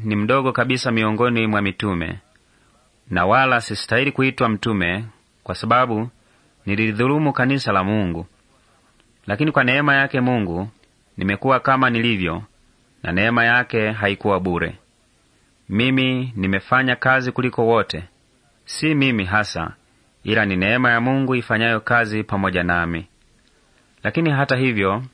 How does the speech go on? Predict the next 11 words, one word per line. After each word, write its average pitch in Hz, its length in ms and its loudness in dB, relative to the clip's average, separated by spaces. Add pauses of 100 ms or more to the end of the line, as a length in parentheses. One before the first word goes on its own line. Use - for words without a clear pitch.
(300)
iwe 127 200 2
wao 139 520 2 (720)
ndio 135 360 2
wahubirio 113 680 0 (440)
au 139 260 2
mimi 139 340 2
nihubirie, 107 800 -2 (420)
haidhuru. 98 600 -2 (920)
Hiki 117 540 0
ndicho 120 340 0
tunachohubiri, 92 800 -2